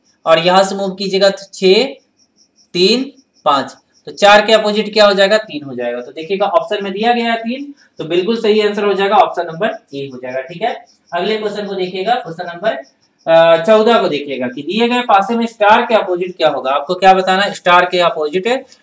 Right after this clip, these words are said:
बताना है। तो star के opposite क्या होगा, ये चीज आपको बताना है यहाँ पे। तो देखिएगा star आपको खोज रहा है कि कौन सा पासे में, पासा में मिलेगा, तो अंतिम वाले पासे में आपको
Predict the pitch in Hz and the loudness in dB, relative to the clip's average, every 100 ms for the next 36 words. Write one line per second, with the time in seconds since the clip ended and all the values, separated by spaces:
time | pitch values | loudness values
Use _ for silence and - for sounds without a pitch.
0 | _ 151 147 139 135 127 120 _ _ _ | _ 0 2 2 0 -2 -6 _ _ _
1 | 175 175 196 208 226 240 220 214 208 226 | -6 0 4 4 4 2 2 0 -2 -2
2 | 226 214 208 202 180 185 208 202 196 180 | 0 0 0 0 0 0 0 0 0 -4
3 | 175 175 185 185 175 160 - 202 - _ | 0 0 0 -2 -2 -4 -4 -6 -8 _
4 | _ _ _ _ _ _ _ - - 208 | _ _ _ _ _ _ _ -12 -4 0
5 | 202 208 202 156 156 220 220 240 233 240 | 2 2 0 0 0 2 6 6 4 0
6 | 233 214 220 226 226 214 202 196 220 175 | -2 -2 -2 -2 -4 -2 0 2 0 2
7 | 160 165 147 139 135 _ 170 165 180 175 | 0 -2 -6 -10 -14 _ -2 0 -2 -4
8 | 156 147 143 143 - 180 196 247 233 220 | -6 -6 -6 -6 -6 -6 -4 -2 2 2
9 | 214 202 196 202 196 190 240 294 | 2 0 0 -2 -2 -2 -2 -2